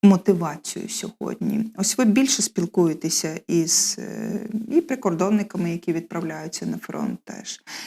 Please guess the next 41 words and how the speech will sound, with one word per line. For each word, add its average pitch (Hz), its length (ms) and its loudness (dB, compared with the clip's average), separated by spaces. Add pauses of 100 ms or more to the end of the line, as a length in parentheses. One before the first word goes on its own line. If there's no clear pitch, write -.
(160)
і 170 200 4
які 170 280 2
змінюються 180 560 0
по 165 200 -6
ротації, 151 760 -4
так, - 400 -8
які - 240 0
змінюються, 170 360 0
які 185 200 -2
сьогодні, 185 600 2 (580)
е, 156 400 -2
моральний 170 420 4
дух. 135 300 -4
Я 247 100 4
розумію, 285 360 4
що - 160 -2
це 214 140 0
питання, 214 440 6
можливо, 190 440 6
не 185 140 4
дуже 202 280 6
правильне, 214 560 4
тому 180 320 2
що - 180 0
моральний 185 420 2
дух 190 240 2
у 180 40 -6
кожного 180 400 0
українця, 202 460 2
який 160 220 0
вважає 165 300 -2
себе 160 260 -4
українцем, 165 680 -2
який 170 460 4 (360)
не, 196 580 8 (480)
е, 160 40 2
згодний 175 580 8
з - 120 2
тим, 165 220 6
щоб 175 340 0
віддавати 165 680 4